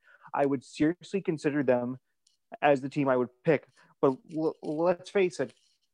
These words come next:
the Oakland Raiders, or not the Oakland Raiders, excuse me, the Las Vegas Raiders, have the thirty-second ranked defense in the N F L. And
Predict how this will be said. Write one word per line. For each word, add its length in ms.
the 100
Oakland 380
Raiders, 340
or 260
not 280
the 60
Oakland 220
Raiders, 200
excuse 260
me, 100
the 60
Las 240
Vegas 360
Raiders, 360
have 200
the 100
thirty-second 580
ranked 260
defense 460
in 80
the 100
N 120
F 120
L. 220
And 380